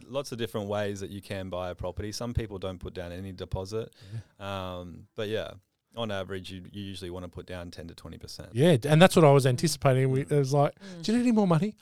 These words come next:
Speaker 2: "Oh, no, it's all good."
Speaker 3: <laughs>
Speaker 2: I went, "Oh, okay. It's better in my bank than yours."
Speaker 3: Yeah.
Speaker 2: But,
Speaker 1: Yeah.
Speaker 2: uh, yeah.
Speaker 1: Nice.
Speaker 2: So,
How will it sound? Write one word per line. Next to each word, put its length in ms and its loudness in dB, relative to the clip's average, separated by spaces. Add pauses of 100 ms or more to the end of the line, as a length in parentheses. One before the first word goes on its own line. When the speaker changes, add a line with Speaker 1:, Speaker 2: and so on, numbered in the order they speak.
Speaker 2:
"Oh, 60 10
no, 140 8
it's 100 2
all 100 8
good." 240 2 (140)
Speaker 3:
<laughs> 100 -10 (480)
Speaker 2:
I 40 6
went, 220 6
"Oh, 260 8
okay. 400 8 (300)
It's 180 -4
better 260 8
in 80 8
my 180 12
bank 240 6
than 140 8
yours." 380 6 (380)
Speaker 3:
Yeah. 100 -10
Speaker 2:
But, 140 4
Speaker 1:
Yeah. 120 4
Speaker 2:
uh, 300 2 (100)
yeah. 260 4 (380)
Speaker 1:
Nice. 160 -6
Speaker 2:
So, 360 12